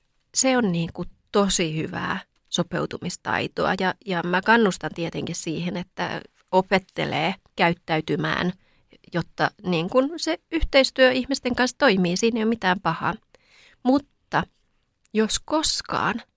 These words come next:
ei saa tunnetta siitä, että mä olen tehnyt töitä tän eteen ja tää on tuottanut tuloksen, vaan aina on pitänyt vähän niin kuin näytellä se, se tie siihen ja näin,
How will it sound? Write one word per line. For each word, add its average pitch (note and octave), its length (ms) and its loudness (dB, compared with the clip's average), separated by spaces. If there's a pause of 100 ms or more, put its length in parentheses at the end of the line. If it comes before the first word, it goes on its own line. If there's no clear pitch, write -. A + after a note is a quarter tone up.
(420)
ei E3+ 240 2
saa E3 400 2 (380)
tunnetta E3+ 640 0
siitä, E3+ 540 -6 (180)
että - 240 -12
mä G3+ 240 2
olen F3 240 0
tehnyt F3+ 440 -6 (160)
töitä A#3 420 2
tän F3 220 -2
eteen E3+ 480 -2 (380)
ja E3+ 180 -4
tää E3+ 280 0
on D#3+ 160 -2 (300)
tuottanut F3+ 600 -2 (140)
tuloksen, G#3+ 640 0
vaan F3 160 -2
aina F#3 280 2
on E3+ 60 -2
pitänyt E3+ 340 -2
vähän E3+ 200 0
niin D#3+ 140 -4
kuin D#3+ 200 -2 (840)
näytellä G3 520 2
se, - 320 -2 (200)
se E3+ 140 -4
tie E3+ 240 0
siihen E3+ 420 0
ja E3 100 -2
näin, F#3 260 0